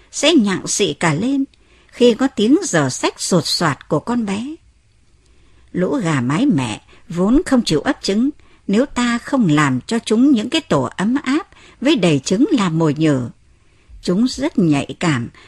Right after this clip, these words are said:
với tiếng ồn của Cheon. Có lần chúng quăng quác ầm ĩ tới mức anh con trai con bé đã phát hiện ra nó.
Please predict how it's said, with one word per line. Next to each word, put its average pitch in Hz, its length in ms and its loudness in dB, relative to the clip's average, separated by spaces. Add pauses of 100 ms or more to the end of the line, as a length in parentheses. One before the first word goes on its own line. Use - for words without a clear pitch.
(100)
với 196 180 4
tiếng 294 260 0
ồn 143 340 0
của 147 140 0
Cheon. 233 500 -4 (760)
Có 277 100 0
lần 147 320 2
chúng 240 420 4
quăng 220 280 -4
quác 294 400 -2
ầm 143 240 0
ĩ - 360 -6 (360)
tới 233 100 6
mức 311 180 6
anh 269 200 2
con 269 260 0
trai 277 260 0
con 262 240 -2
bé 214 280 -2 (160)
đã 185 140 -2
phát - 280 -4
hiện 165 240 0
ra 226 220 -4
nó. 214 320 -4